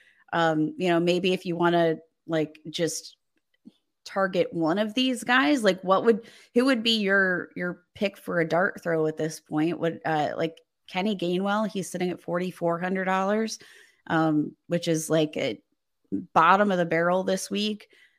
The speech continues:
Uh, it, eh, eh, like, any sort of,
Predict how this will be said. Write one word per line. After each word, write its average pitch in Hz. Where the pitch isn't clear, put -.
Uh, 160
it, -
eh, 190
eh, -
like, 190
any 226
sort 226
of, 220